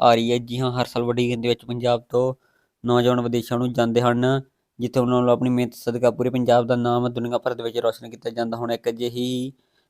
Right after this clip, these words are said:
ਨੌਜਵਾਨ ਬਾਰੇ ਦੱਸਾਂਗੇ, ਜਿਸ ਨੇ ਕੈਨੇਡਾ ਦੇ ਵਿੱਚ ਪੰਜਾਬ ਦਾ ਨਾਮ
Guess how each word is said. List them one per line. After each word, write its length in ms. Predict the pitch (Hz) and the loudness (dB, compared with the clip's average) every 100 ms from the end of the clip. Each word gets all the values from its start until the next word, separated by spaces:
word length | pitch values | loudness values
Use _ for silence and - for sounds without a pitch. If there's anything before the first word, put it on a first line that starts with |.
| - | -4
ਨੌਜਵਾਨ 400 | 120 123 123 123 | 2 2 2 2
ਬਾਰੇ 180 | 120 117 | 0 0
ਦੱਸਾਂਗੇ, 360 | 113 113 123 | -4 -8 -8
ਜਿਸ 200 | 117 113 | -6 -8
ਨੇ 100 | 120 | -10
ਕੈਨੇਡਾ 340 | 117 117 117 117 | -6 -2 2 2
ਦੇ 140 | 120 | 2
ਵਿੱਚ 300 | 117 113 - | 2 0 0
ਪੰਜਾਬ 500 | 120 123 117 117 113 | 0 0 4 4 4
ਦਾ 100 | 120 | 0
ਨਾਮ 440 | 120 120 120 127 | -2 0 0 -2